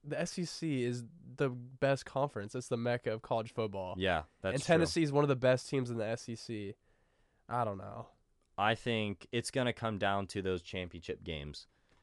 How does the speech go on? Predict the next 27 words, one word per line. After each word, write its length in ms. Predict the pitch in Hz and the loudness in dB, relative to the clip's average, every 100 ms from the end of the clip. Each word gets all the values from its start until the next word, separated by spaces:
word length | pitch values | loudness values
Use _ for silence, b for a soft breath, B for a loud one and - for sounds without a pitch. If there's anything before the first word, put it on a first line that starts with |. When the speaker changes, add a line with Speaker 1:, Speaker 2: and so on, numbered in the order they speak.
| _ | _
Speaker 2:
'Cause 200 | - 113 | -4 0
if 100 | 110 | 0
T 180 | - 147 | 0 -2
C 180 | 170 185 | 0 -2
U 40 | |
takes 320 | 180 170 160 - | 0 0 -2 0
care 140 | 147 | -2
of 60 | 117 | 2
business 260 | 117 107 113 | 0 0 -4
in 60 | |
the 60 | 104 | -2
Big 220 | 98 101 | -2 -2
Twelve 260 | - 95 95 | 0 0 0
and 80 | 90 | -2
they 80 | |
stay 220 | 90 - 92 | -2 -2 -2
undefeated, 580 | 87 82 87 90 95 - | -2 -6 -4 -2 -2 -4
I 160 | 92 | -6
think 240 | 98 107 95 | -4 -6 -6
they 120 | 87 | -6
can 140 | 87 | -6
have 160 | 85 78 | -8 -8
a 40 | |
lock 360 | 76 76 73 - | -6 -4 -6 -8
in 80 | 73 | -14
the 60 | 69 | -12
championship. 680 | 64 57 - - - - | -14 -14 -16 -20 -18 -20